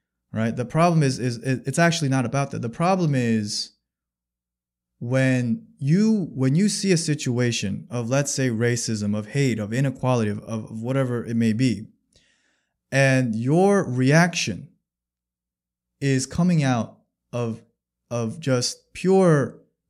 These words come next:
emotional hatred, of pure reactive emotional hatred. When that is your reaction, you have to understand that you're not winning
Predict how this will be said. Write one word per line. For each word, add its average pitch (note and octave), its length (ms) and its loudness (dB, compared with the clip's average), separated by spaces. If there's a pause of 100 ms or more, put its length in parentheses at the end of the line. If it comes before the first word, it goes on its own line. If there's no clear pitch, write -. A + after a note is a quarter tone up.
emotional C3+ 920 0
hatred, E3 500 -2 (1160)
of A#2+ 240 -4
pure G3 760 2 (240)
reactive B2 960 0 (1120)
emotional C#3+ 640 2
hatred. F3 520 -2 (880)
When C3+ 220 2
that G#3 220 4
is F3+ 260 2
your C#3+ 260 4
reaction, D#3 600 0
you D3 140 2
have G3+ 280 0
to F#3+ 100 0
understand C3 840 0 (280)
that A#2 180 0
you're B2 140 2
not F#3+ 300 2
winning A#2+ 720 4